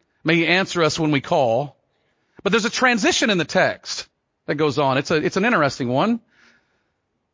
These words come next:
It goes from prayers of blessing to statements of faith. Right? Prayers of blessing and statements of faith.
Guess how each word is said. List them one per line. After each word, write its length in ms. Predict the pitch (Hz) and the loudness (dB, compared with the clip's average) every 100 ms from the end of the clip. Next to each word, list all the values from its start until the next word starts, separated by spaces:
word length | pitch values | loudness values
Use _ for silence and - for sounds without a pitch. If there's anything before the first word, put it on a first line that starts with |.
| _ - | _ -8
It 80 | 160 | 0
goes 240 | 233 262 | 2 2
from 280 | 247 233 208 | 0 0 0
prayers 600 | - 254 277 247 214 226 | 0 4 6 4 2 0
of 140 | 185 | -2
blessing 680 | 170 220 240 - 170 175 185 | 2 2 2 0 0 0 -2
to 180 | - 220 | -2 -2
statements 580 | - 247 254 233 220 196 | -2 0 0 0 -2 -2
of 80 | |
faith. 500 | - 185 131 101 - - _ _ _ _ _ _ _ _ _ _ _ _ _ _ | 0 0 0 -4 -20 -20 _ _ _ _ _ _ _ _ _ _ _ _ _ _
Right? 180 | 190 202 | -2 -2
Prayers 380 | - 233 277 240 | 0 4 4 2
of 80 | 220 | 2
blessing 360 | 233 233 254 | 2 2 0
and 100 | 202 | -2
statements 340 | - 226 220 185 | 0 0 0 0
of 60 | |
faith. 160 | 185 156 | -2 -2